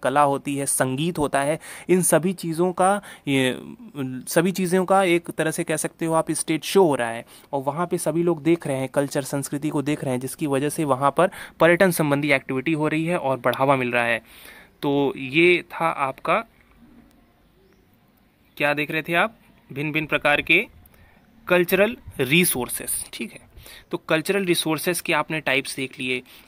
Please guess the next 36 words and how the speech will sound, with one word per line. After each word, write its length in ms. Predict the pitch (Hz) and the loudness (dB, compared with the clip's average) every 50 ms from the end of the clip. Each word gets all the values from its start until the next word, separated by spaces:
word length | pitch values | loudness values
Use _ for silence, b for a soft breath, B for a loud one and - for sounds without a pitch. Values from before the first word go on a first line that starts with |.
| B | B
अब 140 | 143 139 - - | -6 -6 -4 -4
कल्चरल 360 | 143 135 127 - - 151 147 | -4 -4 -4 -4 -4 -4 -4
के 120 | - 151 | -4 -2
बाद 200 | 143 139 139 131 | 0 0 0 0
आता 180 | 131 123 - 135 | 0 -2 -4 -4
है 180 | 123 123 127 127 | -6 -6 -8 -8
आर्ट्स 500 | - - 135 123 127 123 - - - 147 | -4 0 2 2 2 0 -2 -4 -2 0
यानी 280 | 139 143 147 156 160 | 2 2 4 2 2
कला। 280 | 156 - - 127 120 117 | 0 0 0 0 0 0
अब 200 | 113 - 135 135 - - | -2 -2 -2 -4 -2 0
कला 240 | 147 139 147 151 156 | 0 2 2 2 2
का 100 | 156 156 | 2 2
होना 360 | 156 147 151 151 151 156 156 | 2 2 0 0 0 -2 -2
ज़रूरी 400 | 143 151 156 156 165 165 180 170 | -2 -2 0 0 2 2 0 0
है, 180 | 160 160 160 - B B B B B | -2 -4 -6 -10 B B B B B
जो 120 | 139 143 | -6 -4
भिन्न-भिन्न 380 | 143 143 156 165 160 160 165 160 | -2 -2 -2 0 0 -2 -2 -2
प्रकार 300 | 156 156 147 156 156 156 | -4 -4 0 0 0 0
की 120 | 151 165 | 0 -4
कलाएं 340 | 147 - 147 135 135 143 151 | -6 -4 -2 -2 -2 -2 -2
हैं 100 | 151 156 | -4 -4
उसमें 340 | 156 151 135 - - 156 147 - - | -4 -6 -6 -6 -8 -10 -10 -8 -6
क्या-क्या 340 | 139 131 135 135 151 147 | -6 -6 -6 -4 -6 -6
आता 280 | 131 123 131 120 - 143 | -4 -4 -6 -4 -6 -6
है। 320 | 143 139 147 143 131 135 | -6 -6 -6 -6 -8 -8
It 60 | - 139 | -8 -8
includes 600 | 131 131 123 131 139 143 156 170 165 - - - 147 | -10 -10 -8 -6 -4 -2 -2 -2 -4 -8 -12 -8 -6
the 100 | 143 131 - - | -6 -6 -4 -4
performing 520 | 131 123 - - 135 131 139 156 160 160 - | -6 -6 -4 -4 -4 -4 -4 -6 -8 -8 -4
art 280 | 135 127 123 123 123 - - - | -2 0 0 -2 -2 -6 -6 -2
forms 420 | 135 131 135 151 170 175 - - - - 147 131 123 | 0 0 0 0 -2 -6 -10 -12 -12 -14 -6 -2 0
like 240 | 123 127 127 123 - 131 120 117 | 0 0 0 -2 -6 -6 -2 0
dance, 400 | 120 120 120 135 147 - - - 135 | 2 2 2 0 -2 -6 -6 -4 -2
music, 280 | 131 131 123 123 151 160 156 139 131 | -2 -2 -2 -2 -4 -6 -6 -4 -2
drama 340 | 127 117 120 123 127 143 151 - 139 | -2 0 0 0 -2 -2 -2 -2 -4
and 260 | 127 123 139 175 | -4 -4 -4 -6